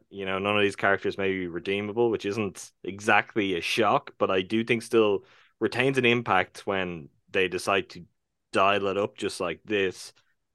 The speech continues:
Um, the internal dynamics of the family are very, very broken. Again, they've been broken since the start, but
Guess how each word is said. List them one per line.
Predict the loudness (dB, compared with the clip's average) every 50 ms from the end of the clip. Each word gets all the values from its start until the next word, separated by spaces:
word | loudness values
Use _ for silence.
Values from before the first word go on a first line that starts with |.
| _ _ _ _ _ _ _ -6
Um, | -4 -2 -2 -2 -2 -2 0
the | 0 0
internal | 0 2 2 2 4 4 4 4 2
dynamics | 2 0 -2 0 0 0 0 -2 -4 -6 -8 -12 -14 -14 -16 -16 -18 -20 -20 _ -6
of | -4 -4 -4 -4 -6
the | -12 -10
family | -8 -8 -8 -8 -10 -10 -10 -10 -10 -12 -12 -14 -14
are | -14 -14 -14 -14 -14 -14 -14 -16 -18 _ _ _ _ _ _ _ _ _ _ _ 0
very, | 2 4 6 6 6 6 4 0
very | -6 -14 -14 -2 2 4 6 6 6 6 4
broken. | 4 4 6 6 6 6 4 0 -6 -8 -8
Again, | -10 -10 0 4 6 8 8 8 6 4 4 0 _ _ _ _ _ _
they've | 0 0 2
been | 2 2 4
broken | 6 6 6 6 4 2 0
since | 0 -2 -2 -4
the | -8 -8
start, | 0 4 6 6 6 6 4 4
but | 4 4 4 2